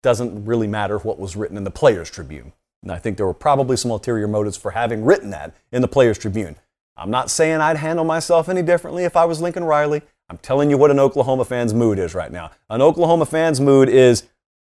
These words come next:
they really believe in Brent Venables. Here's the counter.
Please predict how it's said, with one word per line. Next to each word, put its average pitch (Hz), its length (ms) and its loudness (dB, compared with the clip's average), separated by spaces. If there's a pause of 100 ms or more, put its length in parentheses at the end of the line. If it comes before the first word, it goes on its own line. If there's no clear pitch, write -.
(260)
they 135 720 6
really 131 320 2
believe 120 400 0
in 110 120 -2
Brent 107 220 -6
Venables. 85 560 -12 (840)
Here's 131 280 4
the 156 80 -6
counter. 190 480 -4